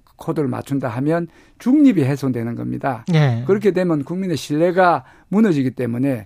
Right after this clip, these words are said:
Speaker 2: 예.
Speaker 1: 경찰의 근간이 흔들리는 거죠.
Speaker 2: 행안부 내 경찰국 신설이 시작이었는데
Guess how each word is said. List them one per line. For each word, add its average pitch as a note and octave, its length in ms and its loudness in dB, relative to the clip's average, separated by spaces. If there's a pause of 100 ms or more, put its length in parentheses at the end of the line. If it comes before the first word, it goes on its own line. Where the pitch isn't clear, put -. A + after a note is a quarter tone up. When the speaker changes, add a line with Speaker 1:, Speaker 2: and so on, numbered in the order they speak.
Speaker 2:
예. A#2 260 -4
Speaker 1:
경찰의 B2+ 320 -8
근간이 C3+ 440 0
흔들리는 A2+ 480 -6
거죠. B2 340 -12 (760)
Speaker 2:
행안부 A#3+ 800 4
내 F3 320 4
경찰국 E3+ 840 2
신설이 E3+ 840 0
시작이었는데 A#2 1120 -4